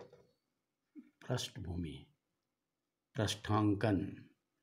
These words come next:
पृष्ठांकन,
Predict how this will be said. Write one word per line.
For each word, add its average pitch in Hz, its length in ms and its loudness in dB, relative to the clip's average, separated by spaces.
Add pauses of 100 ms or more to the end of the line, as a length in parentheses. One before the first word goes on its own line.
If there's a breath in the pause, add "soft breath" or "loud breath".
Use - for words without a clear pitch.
(3500)
पृष्ठांकन, 107 1160 -2